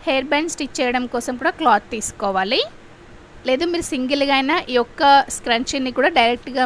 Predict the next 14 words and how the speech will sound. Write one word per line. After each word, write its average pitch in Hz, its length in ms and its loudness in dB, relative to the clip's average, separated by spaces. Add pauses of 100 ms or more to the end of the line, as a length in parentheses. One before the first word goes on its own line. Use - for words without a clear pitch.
మీరు 247 160 0 (480)
ఒకసారి 262 360 0
హెయిర్ 233 260 0
బ్యాండ్ 240 220 2
అంటే 233 160 -4 (260)
రబ్బర్ 226 380 4
వేసిన 220 260 -2 (100)
తర్వాత 220 340 0 (180)
దీన్ని 269 240 0 (200)
మామూలుగా 247 380 2
ముడి 233 200 2
వేసినట్టుగా 226 600 0
అయినా 240 220 0 (1000)
హెయిర్కి 254 400 4